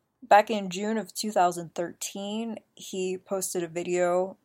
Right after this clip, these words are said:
because he was recovering from an A C L injury, and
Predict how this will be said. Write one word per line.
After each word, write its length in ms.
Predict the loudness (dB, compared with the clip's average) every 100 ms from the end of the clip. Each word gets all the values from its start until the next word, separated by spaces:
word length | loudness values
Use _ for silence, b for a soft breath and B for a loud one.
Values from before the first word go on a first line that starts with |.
| -6
because 500 | -6 -4 -2 -2 -4
he 160 | -4 -4
was 240 | -4 -6
recovering 680 | -10 -4 -4 -2 -4 -6 -10 -8
from 240 | -8 -6
an 100 | -8
A 120 | -6 -4
C 240 | -4 -2
L 200 | -2 -2
injury, 560 | -6 -8 -6 -6 -6 -8 b b b _ -6
and 540 | -2 -2 -2 -6 -10